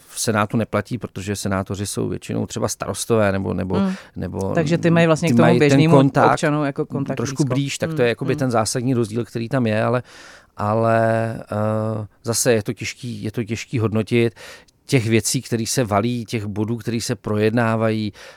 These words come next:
Speaker 1: toho všeho, co ten člověk musí jako vědět a znát, je neskutečné množství. A já vlastně jsem několikrát přemýšlel,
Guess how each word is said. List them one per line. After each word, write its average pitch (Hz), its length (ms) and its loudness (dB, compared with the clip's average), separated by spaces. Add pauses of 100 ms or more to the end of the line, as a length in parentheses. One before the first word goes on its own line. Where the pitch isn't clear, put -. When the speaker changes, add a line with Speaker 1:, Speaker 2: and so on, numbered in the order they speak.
Speaker 1:
toho 110 200 -4
všeho, 117 320 0
co - 140 -10
ten 117 160 -2
člověk 110 280 0
musí 117 220 -2
jako 113 220 0
vědět 107 500 0
a 110 120 -2
znát, 95 380 -2
je 107 80 -4
neskutečné 104 640 -6
množství. 101 440 -4
A 98 40 -2 (380)
já 95 140 0
vlastně 104 240 -2
jsem 117 320 0
několikrát 110 440 0
přemýšlel, 110 460 -2